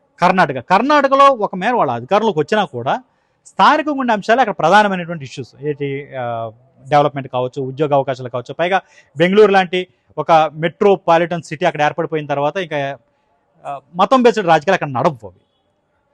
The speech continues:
కాబట్టి వాళ్ళకు అధికారం వచ్చినా వాళ్ళలో వాళ్ళకున్న వ-, వర్గాల ఫైట్స్ మధ్య, యడ్యూరప్ప and ఆ ఇతర నేతల మధ్య ఏర్పడిన ఫైట్స్ మొత్తం అధికారం పోయేదాకా తీసుకెళ్ళేవి.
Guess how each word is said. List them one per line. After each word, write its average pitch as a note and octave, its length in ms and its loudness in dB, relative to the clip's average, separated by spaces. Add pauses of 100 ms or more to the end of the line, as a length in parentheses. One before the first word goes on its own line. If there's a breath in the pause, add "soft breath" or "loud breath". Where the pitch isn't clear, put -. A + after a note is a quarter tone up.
(380)
కాబట్టి B3+ 380 4
వాళ్ళకు G3+ 440 2 (100)
అధికారం F#3+ 380 2
వచ్చినా E3 440 -2 (500)
వాళ్ళలో C4 440 6
వాళ్ళకున్న A3 500 2
వ-, F3+ 300 2
వర్గాల E3+ 540 0 (580)
ఫైట్స్ F3 300 2
మధ్య, B2 240 -8
యడ్యూరప్ప D3 480 -2 (100)
and C#3 200 -4 (360)
ఆ C3+ 80 -4
ఇతర C#3+ 320 -4
నేతల D#3 320 -4
మధ్య C#3+ 380 -8 (140)
ఏర్పడిన C#3 300 -8
ఫైట్స్ D3 380 -6 (460)
మొత్తం D#3 260 -2
అధికారం E3+ 320 0
పోయేదాకా D3+ 420 0
తీసుకెళ్ళేవి. A#2 520 -10